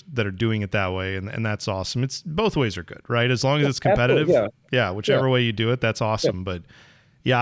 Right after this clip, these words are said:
Speaker 1: I, I did not know, it, and I'm sure maybe a lot of fans do, but, like, I went to Dover a few years ago, not to just keep name dropping racetracks apparently I've been to, but <laughs> I ended up staying in a hotel where there were a bunch of,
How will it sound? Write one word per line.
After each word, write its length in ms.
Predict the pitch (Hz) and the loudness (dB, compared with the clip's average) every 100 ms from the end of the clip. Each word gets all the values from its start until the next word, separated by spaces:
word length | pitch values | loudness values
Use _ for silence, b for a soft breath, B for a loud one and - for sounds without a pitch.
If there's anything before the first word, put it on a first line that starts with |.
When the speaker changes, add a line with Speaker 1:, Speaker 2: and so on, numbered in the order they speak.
| 156 | 2
Speaker 1:
I, 240 | 202 135 | 2 0
I 40 | 180 | 0
did 140 | 220 | 0
not 180 | 135 107 | 0 2
know, 540 | 117 127 117 104 104 - | 2 4 4 2 -2 -6
it, 140 | - - _ _ _ - | -12 -12 _ _ _ -6
and 140 | 117 | -4
I'm 80 | 107 | -2
sure 220 | - 139 | -2 0
maybe 200 | 117 110 | 0 0
a 60 | 104 | 0
lot 180 | 107 98 | 0 -2
of 60 | |
fans 320 | - 110 101 87 | -2 -4 -4 -4
do, 340 | 117 107 92 | -2 -2 -4
but, 180 | 92 85 b b b b - | -8 -10 b b b b -2
like, 160 | 101 | 0
I 120 | 104 | 2
went 180 | 135 127 | 2 0
to 120 | - | -2
Dover 640 | 98 110 117 113 104 95 110 | -4 0 0 0 -2 -4 -6
a 60 | |
few 240 | - 123 113 | -8 -4 -2
years 320 | 107 117 110 | -2 -2 -4
ago, 480 | 95 90 87 87 - b b b _ - 120 | -4 -4 -4 -8 -12 b b b _ -20 -4
not 200 | 120 113 | -2 0
to 80 | 113 | -4
just 200 | 95 104 | -6 -8
keep 200 | - 113 | -6 -4
name 200 | 110 120 | 0 0
dropping 360 | 120 107 113 95 | 2 0 -2 -4
racetracks 500 | 107 - - 90 - | -4 -4 -8 -10 -10
apparently 340 | - 101 95 | -8 -8 -8
I've 120 | 90 | -8
been 160 | 92 90 | -10 -12
to, 200 | - 95 | -10 -10
but 240 | 92 90 - - | -10 -10 -10 -8
<laughs> 360 | 202 214 - 127 - B B B B B - | -4 -4 -4 -2 -2 B B B B B -2
I 100 | 147 | 2
ended 160 | 180 | 4
up 80 | 151 | 2
staying 260 | - 156 151 | 2 0 2
in 60 | |
a 60 | 131 | 2
hotel 380 | 123 - 240 170 | 2 2 2 4
where 120 | 127 | 4
there 120 | 127 | 6
were 80 | 120 | 4
a 60 | 107 | 4
bunch 260 | 139 127 | 2 2
of, 200 | 120 92 | -2 -4